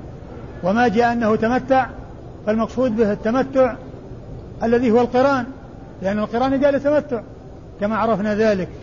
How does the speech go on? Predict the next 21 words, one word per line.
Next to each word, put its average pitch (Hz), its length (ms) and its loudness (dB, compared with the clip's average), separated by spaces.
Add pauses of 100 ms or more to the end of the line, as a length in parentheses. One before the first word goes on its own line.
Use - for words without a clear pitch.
(220)
آنفا. 196 420 0 (800)
وأيضا 254 560 2 (420)
ما 214 160 2
جاء 233 200 4
عنه 226 320 0
أنه 240 320 2
أفرد 277 320 4 (760)
فسر 247 480 2 (580)
بأن 226 680 0 (540)
بعض 254 260 4
الس-، 233 180 -2
الصحابة 240 760 0
سمع 262 400 0
منه 277 220 2
كلمة 254 360 2 (520)
الحج 214 400 2
وحدها 202 520 2 (840)
ولم 320 260 4
يسمع 269 300 2
كلمة 254 240 2
العمرة، 214 480 2